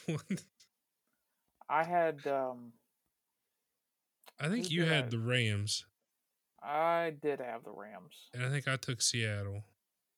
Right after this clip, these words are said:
Speaker 2: Yeah, because I was shocked that you took Seattle.
Speaker 1: Yeah,
Speaker 2: Yeah.
Speaker 1: I just thought they would, at home, maybe. I was wrong.
Speaker 2: <laughs>
Speaker 1: Um, then Dallas and the Giants, we both got that one right 'cause you love Dallas.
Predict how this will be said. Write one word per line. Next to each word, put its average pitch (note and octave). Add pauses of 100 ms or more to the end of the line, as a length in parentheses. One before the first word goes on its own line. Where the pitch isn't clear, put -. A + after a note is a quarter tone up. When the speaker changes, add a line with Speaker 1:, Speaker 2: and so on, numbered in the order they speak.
(240)
Speaker 2:
Yeah, E3
because D#3
I E3
was D3
shocked -
that -
you C#3
took C3+
Seattle. - (580)
Speaker 1:
Yeah, C3+
Speaker 2:
Yeah. A2 (580)
Speaker 1:
I C3+
just -
thought A#2+
they A#2+
would, A2+ (300)
at B2+
home, A#2+ (180)
maybe. A#2+ (580)
I A#2+
was A#2+
wrong. A2 (800)
Speaker 2:
<laughs> - (300)
Speaker 1:
Um, C3
then C#3+
Dallas C3+
and C3+
the A#2+
Giants, C3
we B2
both C3
got C3+
that C3
one A#2+
right A#2
'cause A2+
you A#2+
love A2+
Dallas. G#2+